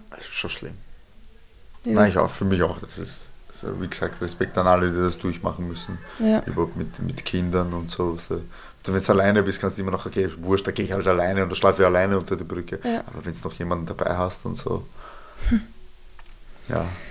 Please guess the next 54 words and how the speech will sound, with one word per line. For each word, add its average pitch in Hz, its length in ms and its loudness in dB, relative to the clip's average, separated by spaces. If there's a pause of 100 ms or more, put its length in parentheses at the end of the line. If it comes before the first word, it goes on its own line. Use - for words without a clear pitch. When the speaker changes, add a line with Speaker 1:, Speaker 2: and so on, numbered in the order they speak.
(720)
Speaker 2:
Fürchterlich, 220 460 4
was 214 120 2
die - 100 0
alle 220 160 4
da 226 100 6
mitmachen 233 460 6
müssen 226 260 6
jetzt 233 220 4
grad 233 400 2
wegen 277 180 12
nix. 320 240 8
Und 220 140 2
ich 214 80 2
hab 226 80 4
mir 226 100 4
echt - 160 2
gedacht, 226 300 2
eigentlich, 226 400 4 (100)
ja, 202 140 0
ist - 200 0
es 208 120 0
zweitausendzweiundzwanzig, - 1300 -2 (100)
Speaker 1:
Ist - 80 -2
Speaker 2:
das 214 160 4
Speaker 1:
schon - 80 -2
Speaker 2:
kann's 294 220 4
Speaker 1:
schlimm. 285 120 6
Speaker 2:
nimmer 285 120 8
geben. 285 260 4
Speaker 1:
Ist 233 80 4
schon 220 100 4
schlimm, - 300 -4
gell, 98 160 6
wenn 85 80 -2
du 90 100 0
denkst, 87 220 -2
Alter, 87 200 0
wir 87 100 -2
haben 85 60 -4
so 87 120 -2 (220)
vier, 98 240 0
fünftausend 92 760 0
Jahre 90 300 6
Krieg 98 500 -4
Speaker 2:
Ja. 220 380 4
Speaker 1:
und 87 200 -4
wie 95 40 2
lange 92 160 4
es - 100 -4
gedauert 90 440 6
hat, 85 120 -2
dass 87 160 -4
wir 95 80 -2
überhaupt 90 380 0